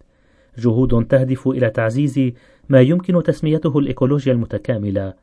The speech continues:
وهو مفهوم معقد ومتعدد الأبعاد. هو يدعو إلى رؤية طويلة المدى، ويسلط الضوء على عدم قابلية الفصل بين الاهتمام بالطبيعة والعدالة للفقراء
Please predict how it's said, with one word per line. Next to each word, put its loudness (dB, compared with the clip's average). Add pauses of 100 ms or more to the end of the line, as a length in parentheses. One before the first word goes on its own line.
(440)
وهو 2
مفهوم 0
معقد -2
ومتعدد -2
الأبعاد. -4 (580)
هو 4
يدعو 4
إلى 2
رؤية 0 (180)
طويلة -2
المدى، 2 (440)
ويسلط 2
الضوء 6
على 0
عدم 0
قابلية 0
الفصل -2 (420)
بين 4
الاهتمام 0
بالطبيعة -2 (300)
والعدالة 4
للفقراء 0